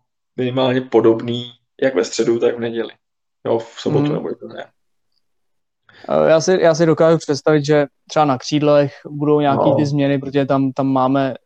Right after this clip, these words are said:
Speaker 2: jako alternativy, možná v útoku, že Škoda nebude hrát, bude hrát třeba Drchal místo něj, ale, eh, taky si myslím, že, eh, ten pohár je teďka momentálně, samozřejmě záchrana je to hlavní, ale ten pohár
Speaker 1: Hmm.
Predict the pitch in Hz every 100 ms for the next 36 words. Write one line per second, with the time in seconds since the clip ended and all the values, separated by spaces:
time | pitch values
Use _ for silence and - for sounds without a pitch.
0 | 131 135 143 135 - 127 127 139 139 127
1 | 139 139 139 _ _ _ _ 139 131 147
2 | 143 139 139 143 143 139 139 139 135 -
3 | - 143 135 135 131 135 135 135 127 131
4 | 135 131 - 139 131 - 139 135 139 -
5 | 143 139 139 143 _ _ _ _ - 135
6 | 135 139 139 139 139 139 135 _ _ -
7 | 139 139 135 135 135 - 147 160 160 151
8 | 139 147 143 147 139 _ _ _ - 143
9 | 139 139 135 131 151 151 143 139 143 139
10 | 139 139 - 143 139 139 135 139 135 139
11 | 139 131 147 151 151 147 139 - 147 143
12 | 139 147 143 135 139 143 135 135 139 131
13 | 135 135 135